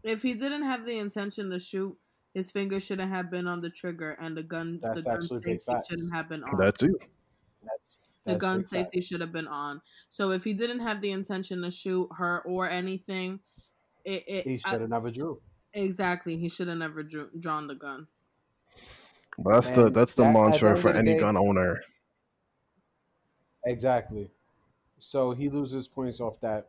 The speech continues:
Speaker 2: right there. Like, you should have just kept, like, that was a unnecessary flex, bro. You're
Speaker 3: Nigga
Speaker 2: welcome.
Speaker 3: talking about points. I want his, I want his Jamaican card. This ain't no shit that you do to a woman and you still get to keep your, your man card and your Jamaican card. Fuck that.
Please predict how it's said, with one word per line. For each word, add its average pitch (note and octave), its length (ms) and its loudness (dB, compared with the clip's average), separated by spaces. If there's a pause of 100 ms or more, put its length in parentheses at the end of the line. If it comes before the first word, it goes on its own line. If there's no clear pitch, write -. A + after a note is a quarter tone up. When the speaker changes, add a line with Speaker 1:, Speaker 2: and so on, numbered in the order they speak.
Speaker 2:
right G#2+ 240 -6
there. G2+ 240 -6 (600)
Like, A#2 340 -2
you C#3 80 -8
should C3+ 180 -4
have A#2 100 -4
just A#2 220 -8
kept, A2+ 260 -8 (120)
like, A#2+ 340 -2 (920)
that C3 380 4
was B2 380 -2
a A#2 240 -2
unnecessary A2+ 800 -6
flex, E2+ 320 -16
bro. F2 200 -14
You're F#2+ 160 -14
Speaker 3:
Nigga - 20 -12
Speaker 2:
welcome. C4 220 -2
Speaker 3:
talking D#3+ 260 10
about D3 220 10
points. F3 320 10
I D#3 40 10
want F#3+ 240 8
his, D3 240 2
I D3 60 4
want E3 220 6
his D3 160 0
Jamaican C#3+ 460 2
card. E2 420 -2 (520)
This F#3+ 200 0
ain't G3 140 8
no B2+ 100 2
shit A#2+ 240 -4
that A2 180 -10
you G#2+ 80 -10
do G2+ 160 -10
to G2 60 -4
a F#2 40 -2
woman C3+ 440 0
and A2 180 -2
you A2 100 -6
still B2 220 0
get G#2+ 200 -4
to G2 220 -4 (460)
keep B2+ 260 -2
your, F#2+ 140 -6
your F#2 220 -4
man A2+ 300 2
card A#2+ 320 4
and A2 80 -2
your G#2+ 100 -4
Jamaican G#2+ 360 -4
card. C#3+ 300 4
Fuck D#3 240 2
that. E2 240 -2